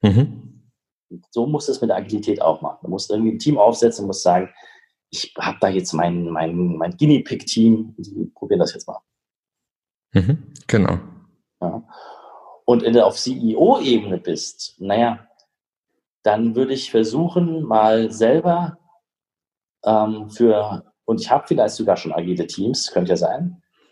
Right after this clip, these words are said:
Speaker 2: mal selbst versuchen, in einem dieser Teams mitzuarbeiten für eine Woche oder zwei. Um mal rauszufinden, wie sich das eigentlich anfühlt.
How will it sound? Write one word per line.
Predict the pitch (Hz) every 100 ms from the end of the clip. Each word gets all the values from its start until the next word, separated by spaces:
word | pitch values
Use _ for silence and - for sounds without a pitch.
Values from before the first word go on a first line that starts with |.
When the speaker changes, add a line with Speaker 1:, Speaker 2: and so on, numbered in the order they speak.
| -
Speaker 2:
mal | 104 104
selbst | 101 123 165 - - -
versuchen, | - 117 120 156 156 156 156 - -
in | -
einem | 101 101 131
dieser | 120 113 104 - -
Teams | - 135 135 -
mitzuarbeiten | 127 139 - 78 80 - - -
für | 87
eine | 82
Woche | 73 71 73
oder | 73
zwei. | - - - - _ _ _ _ _ _ _ _ _ _ _ _ _ _ _ _ _ - - _ _
Um | 120
mal | 113 95
rauszufinden, | 87 123 156 - 160 - 151 143 147 - 131 135 - 127 123 - _ _ _
wie | 120
sich | 120
das | 107 -
eigentlich | 98 101 -
anfühlt. | 98 101 - - - -